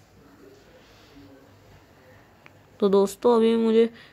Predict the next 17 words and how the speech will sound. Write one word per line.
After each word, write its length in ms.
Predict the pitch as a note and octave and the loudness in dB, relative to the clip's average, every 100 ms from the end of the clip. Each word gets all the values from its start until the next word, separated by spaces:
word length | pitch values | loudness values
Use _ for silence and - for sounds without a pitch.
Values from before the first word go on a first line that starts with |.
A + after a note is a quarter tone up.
| _ _ _ - | _ _ _ -14
इसके 340 | G3 - A3+ | -10 -2 0
इधर 180 | G#3+ A3+ | 2 0
तो 160 | A3 A3 | 2 0
दिमाग 340 | G#3+ A3 G#3+ | 0 0 0
लगाना 320 | G#3 G3+ G#3+ | 0 0 0
ही 80 | A#3 | -2
पड़ेगा। 500 | A3 F3+ F3 E3 E3+ - _ _ _ _ _ _ _ _ _ _ _ _ C#4 C#4+ C#4+ - B3+ - - _ - - _ _ - _ - _ _ _ - _ _ - _ - _ - | -2 -4 -4 -6 -8 -14 _ _ _ _ _ _ _ _ _ _ _ _ -20 -20 -20 -20 -20 -20 -20 _ -20 -20 _ _ -20 _ -20 _ _ _ -20 _ _ -20 _ -20 _ -8
तो 80 | G3+ | -2
दोस्तों, 300 | G#3 G#3 A3 | -2 -2 -4
मैं 120 | G#3+ | -2
उसे 180 | G#3+ G#3+ | -4 -4
छोड़ 240 | A3+ G#3 | -2 -2
डालूँगा। 560 | F#3+ F3+ F3+ F3+ F#3+ F#3+ _ - - _ - | -2 -4 -6 -6 -8 -12 _ -20 -20 _ -4
देखिए 280 | A3 D4 D4 | 0 2 4
दोस्तों, 520 | C4+ B3 - G3 F#3 | 4 0 -8 -8 -8
चमत्कार, 760 | - G#3+ G#3+ G3+ G#3+ F#3+ E3+ F3 - _ _ _ _ _ _ _ _ - | -4 -4 -4 -6 -4 -2 -4 -10 -20 _ _ _ _ _ _ _ _ -18
चमक। 520 | F#3 D#3 - - | -14 -14 -16 -18